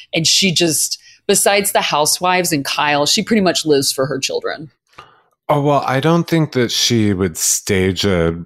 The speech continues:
Speaker 2: divorce for this show, but I keep hearing rumblings that their marriage isn't going
Speaker 1: Oh,
Speaker 2: well.
Speaker 1: yeah. No, no, no. I,
Speaker 2: That's,
Speaker 1: I
Speaker 2: that's
Speaker 1: believe
Speaker 2: what I
Speaker 1: that.
Speaker 2: meant.
Speaker 1: No, no, no. I believe that.
Speaker 2: Yeah.
Speaker 1: What I'm saying is that I don't think they would stage it for the show.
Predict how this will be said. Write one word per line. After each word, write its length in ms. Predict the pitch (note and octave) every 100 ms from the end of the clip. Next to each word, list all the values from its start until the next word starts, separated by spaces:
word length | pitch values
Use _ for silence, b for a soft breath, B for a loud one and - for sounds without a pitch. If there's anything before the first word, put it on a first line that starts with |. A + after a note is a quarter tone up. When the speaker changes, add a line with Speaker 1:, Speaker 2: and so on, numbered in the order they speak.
| _
Speaker 2:
divorce 720 | - G2 E2+ F2+ F2 F2 - -
for 640 | - - F#2 F2 F2 F2
this 340 | D#2 D2+ -
show, 640 | - - F2 E2+ G2+ A2+ B2
but 260 | G#2 F2+ -
I 160 | F2 E2 _
keep 300 | - - F2+ -
hearing 680 | F#2+ E2 D#2 D2+ D2 C#2
rumblings 720 | D2+ D2+ D2 C#2+ C#2+ C#2 D2 -
that 140 | C#2+
their 140 | C#2+
marriage 500 | C#2 C#2 C#2+ C#2+ C#2+
isn't 280 | D2 - -
going 320 | - D#2+ E2 D2
Speaker 1:
Oh, 80 | F#3+
Speaker 2:
well. 20 | F3+
Speaker 1:
yeah. 340 | F3 E2 -
No, 220 | G#3+ G#3 D#3
no, 100 | D#3+
no. 120 | C#3
I, 160 | - B2+
Speaker 2:
That's, 280 | F2 F2+ -
Speaker 1:
I 40 |
Speaker 2:
that's 240 | A#2+ G#3+ A#3+
Speaker 1:
believe 240 | A#3+ F#3+
Speaker 2:
what 100 | E3
I 60 | F3+
Speaker 1:
that. 100 | E3
Speaker 2:
meant. 280 | D3+ C#3+ A3
Speaker 1:
No, 140 | A#3+
no, 100 | A#3
no. 160 | F#3+ -
I 100 | G3+ G3+
believe 380 | A3 E3 C#3+
that. 240 | D#3+ D#3 C#3
Speaker 2:
Yeah. 40 | F3
Speaker 1:
What 100 | E3
I'm 180 | F3+ F3
saying 320 | D#3+ C3 C3
is 120 | C3+
that 140 | C#3 C3
I 80 |
don't 180 | C3 -
think 140 | C#3+ B2+
they 80 | A#2+
would 140 | B2+
stage 400 | - D3+ A#2 -
it 240 | - -
for 220 | - - -
the 140 | -
show. 440 | - - - -